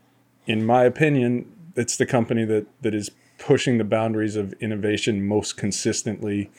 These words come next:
and doing real things, right? Maybe, maybe not just telling stories and, and coming up with,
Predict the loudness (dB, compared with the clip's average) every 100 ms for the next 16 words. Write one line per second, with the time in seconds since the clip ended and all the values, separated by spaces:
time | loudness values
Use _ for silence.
0 | -20 -4 2 6 8 8 6 8 8 6
1 | 2 0 2 6 6 6 2 2 2 0
2 | -2 0 0 -2 -4 -4 0 0 0 -2
3 | 4 6 6 6 4 0 -4 -6 -4 -4
4 | -2 -4 -4 -2 -4 -4